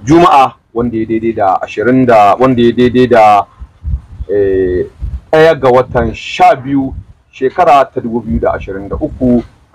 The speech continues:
akwai saƙo wanda aka aiko wa Bahagon Ali Kawoje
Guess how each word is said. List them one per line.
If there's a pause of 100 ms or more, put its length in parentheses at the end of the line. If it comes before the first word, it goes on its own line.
(240)
akwai
saƙo (460)
wanda
aka
aiko
wa
Bahagon
Ali
Kawoje